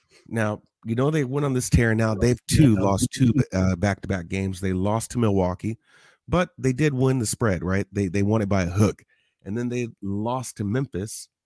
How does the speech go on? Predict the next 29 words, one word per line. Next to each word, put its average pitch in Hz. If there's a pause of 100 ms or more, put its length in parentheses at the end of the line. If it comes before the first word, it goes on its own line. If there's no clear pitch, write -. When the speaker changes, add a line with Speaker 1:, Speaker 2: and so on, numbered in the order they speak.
(720)
Speaker 1:
They 107
won 147
that 147
one 107
by 85
a 76
hook. - (240)
Or, 110
or 113
I'm 117
sorry, 95
they 104
didn't 110
win 104
it 90
by 95
a 95
hook. 104
They 101
won 110
it 104
by 95
one. 80 (1080)
Um, 95 (720)
check 415
this 156
out. - (1500)
Brooklyn 151
spread, -